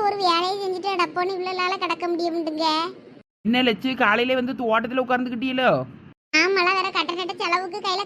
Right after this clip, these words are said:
Speaker 1: காசு வேணும்ல, அதான் வந்தேன். நாங்க வீட்டுல வந்து பார்த்துட்டு ஆளை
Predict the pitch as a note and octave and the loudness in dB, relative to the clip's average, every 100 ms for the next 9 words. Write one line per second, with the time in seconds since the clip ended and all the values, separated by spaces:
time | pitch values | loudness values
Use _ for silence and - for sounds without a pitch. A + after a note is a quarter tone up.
0 | F#4+ E4+ F4 G4+ F#4+ G4 G#4+ C#4+ A3+ - | 0 0 0 -4 -2 0 2 0 0 -10
1 | - - C4+ D4+ F#4+ E4 E4 E4 E4+ F4 | -16 -4 -2 0 0 0 0 -2 -2 -4
2 | - - - _ - E4+ G4 G4 G4 G4+ | -10 -20 -20 _ 0 2 2 0 0 0
3 | G4+ G4 F#4 F4 F4 G#4 F4 F#4 | 0 2 2 2 2 2 4 4